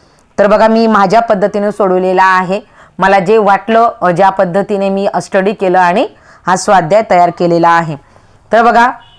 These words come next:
याचं उत्तर दिले की "आमचा खानदेश असल्यामुळे आमच्याकडे अहिराणी ही आमची, अ, बोली भाषा आहे. खास करून आमच्याकडे अहिराणी खूप मोठ्या प्रमाणामध्ये बोलली जाते, खानदेशी जिल्हा असल्यामुळे." तर ताईंनो, अहिराणी,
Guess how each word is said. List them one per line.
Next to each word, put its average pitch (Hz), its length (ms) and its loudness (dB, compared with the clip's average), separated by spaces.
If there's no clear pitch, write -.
याचं 180 300 0
उत्तर 214 260 0
दिले 208 260 0
की 202 140 -2
"आमचा 196 400 0
खानदेश 214 380 -2
असल्यामुळे 196 400 0
आमच्याकडे 185 500 -2
अहिराणी 185 480 0
ही 240 120 2
आमची, 233 500 0
अ, 196 60 2
बोली 214 320 0
भाषा 208 360 0
आहे. 185 340 0
खास 190 220 0
करून 208 200 -2
आमच्याकडे 190 440 -2
अहिराणी 233 480 2
खूप 220 240 -6
मोठ्या 214 340 0
प्रमाणामध्ये 185 800 -2
बोलली 185 300 0
जाते, 202 420 -2
खानदेशी 202 520 -2
जिल्हा 196 340 0
असल्यामुळे." 180 600 -2
तर 214 200 4
ताईंनो, 214 520 2
अहिराणी, 196 480 0